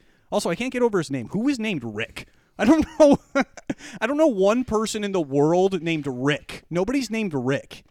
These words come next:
Like, you go by something else, like Richard or Rich or anything else. Nobody goes by Rick. Um, thoughts on Rick? I don't know why I'm asking you about Rick, <laughs> but let's just, let's get into some good Rick discussion. That's what everyone wants to hear, right?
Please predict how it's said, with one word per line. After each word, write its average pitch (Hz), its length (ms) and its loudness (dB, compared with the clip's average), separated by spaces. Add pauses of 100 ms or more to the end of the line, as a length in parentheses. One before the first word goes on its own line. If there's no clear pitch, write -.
(220)
Like, 160 100 -8
you 170 80 -4
go 220 240 0
by 220 180 -4
something 165 400 -4
else, 127 140 -4
like 110 140 -12
Richard 127 560 -4 (360)
or 127 140 -2
Rich 143 480 -4
or 170 60 -8
anything 185 220 -4
else. 156 100 -6
Nobody 208 220 -2
goes 202 180 0
by 160 140 -2
Rick. 117 540 -6 (360)
Um, 120 560 -4 (800)
thoughts 202 260 0
on 131 220 -4
Rick? 117 400 -6 (320)
I - 40 -12
don't 214 100 -2
know 214 80 4
why 170 160 2
I'm 151 100 -4
asking 135 320 -4
you 135 80 0
about 139 180 -2
Rick, 127 360 -6
<laughs> - 60 -12
but 175 160 -4
let's 208 140 0
just, - 180 0 (300)
let's 220 100 -6
get 285 100 0
into 285 140 4
some 247 140 2
good 185 260 4
Rick 131 300 -4
discussion. 113 640 -8
That's 139 160 -6
what 170 100 -2
everyone 131 300 -4
wants 117 180 -8
to 107 80 -8
hear, 107 240 -6
right? 104 240 -8